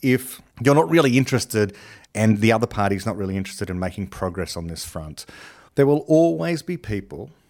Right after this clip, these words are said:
that don't yet understand the best explanation.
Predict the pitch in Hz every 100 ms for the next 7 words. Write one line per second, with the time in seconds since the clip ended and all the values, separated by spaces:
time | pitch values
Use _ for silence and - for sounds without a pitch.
0 | _ _ - 120 113 131 139 131 123 -
1 | 113 104 - - 151 90 80 110 - -
2 | 127 113 117 110 - 101 - 90 95 92
3 | - -